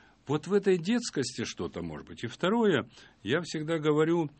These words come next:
вот печально, кстати, повторять эти слова, я всегда говорю, потому что Леонид Леонидович ушёл двадцать лет назад, двадцать. Поэтому за двадцать лет уже всё переговорено, все байки рассказаны, да, всё, поэтому я вынужден опять говорить, я всегда говорю,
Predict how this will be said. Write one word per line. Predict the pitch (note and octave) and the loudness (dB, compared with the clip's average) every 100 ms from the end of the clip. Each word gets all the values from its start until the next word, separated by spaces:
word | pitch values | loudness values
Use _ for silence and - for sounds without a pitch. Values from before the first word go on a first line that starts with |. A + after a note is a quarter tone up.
| - _ _ _ _ _ - - - - | -20 _ _ _ _ _ -20 -18 -18 -16
вот | - F#2+ G#2+ | -12 -10 -10
печально, | C3+ B2+ E3 A#2+ | -8 -4 -2 -2
кстати, | G#2 - G2 | -4 -6 -6
повторять | G#2 A2 - B2+ G#2+ | -6 -8 -4 -2 -2
эти | G2 | -6
слова, | - C3+ C#3+ | -8 -2 0
я | F#2+ | -2
всегда | E2+ G#2 G2 | -4 -6 -4
говорю, | F#2 G#2+ D3+ | -2 0 0
потому | C3 G2 G#2+ A2 | -4 -6 -4 -4
что | G#2 G#2+ | -4 -4
Леонид | G#2 G#2+ | -2 -2
Леонидович | A#2 C#3 B2 | -4 -6 -6
ушёл | A2+ C3+ A2+ | -6 -6 -4
двадцать | B2 B2 - | -4 -4 -6
лет | A2+ - | -8 -6
назад, | G#2 D#2+ C2+ - | -8 -10 -18 -14
двадцать. | D#2+ E2+ - - _ _ - - - - | -8 -8 -10 -20 _ _ -20 -20 -20 -8
Поэтому | C3+ C#3 C#3+ | -6 -4 -2
за | D3 | -2
двадцать | C#3+ E3 D#3 D3 | -2 -2 -2 -6
лет | D3 D3 | -4 -4
уже | C#3+ C#3 | -4 -8
всё | C3 - E3 | -8 -6 -6
переговорено, | D3 D3+ C#3 C#3+ C3+ A2+ F2 D#2+ | -4 -6 -4 -4 -4 -4 -6 -10
все | E2 - | -10 -6
байки | B2+ D3+ D3 B2 | -2 -2 -2 -2
рассказаны, | C#3 C3+ - C3 A#2 F#2+ F2+ F2 | -4 -4 -4 -4 -4 -6 -10 -8
да, | A#2+ C3 | -8 -8
всё, | A#2 B2 A#2 - G#2+ | -8 -8 -8 -10 -10
поэтому | B2+ C3+ C#3+ | -6 -6 -6
я | C#3+ D3 | -4 -4
вынужден | D#3 C#3+ C3 B2 | -4 -4 -2 -2
опять | B2+ | -4
говорить, | A#2+ A2+ | -4 -4
я | A2 D3 | -2 -2
всегда | D#3+ - A2 G#2 | -2 -4 -4 -2
говорю, | A2 G2+ | -2 -4